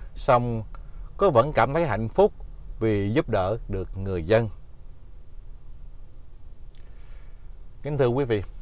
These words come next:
những ngày qua khi chứng kiến cảnh người dân gặp khó khăn do ảnh hưởng của dịch covid mười chín,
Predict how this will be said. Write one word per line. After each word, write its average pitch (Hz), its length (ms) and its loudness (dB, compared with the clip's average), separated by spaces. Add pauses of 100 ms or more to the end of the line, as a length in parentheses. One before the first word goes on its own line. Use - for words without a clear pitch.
(1000)
những 143 260 2
ngày 139 180 8
qua 160 400 10 (240)
khi 135 380 6
chứng 147 240 0
kiến 170 280 0
cảnh 139 280 4
người 110 240 6
dân 151 320 6
gặp 104 240 4
khó 147 160 10
khăn 160 340 4 (340)
do 123 380 8
ảnh 117 300 0
hưởng 117 260 2
của 104 180 2
dịch 101 220 0
covid 131 280 4
mười 98 180 0
chín, 117 300 0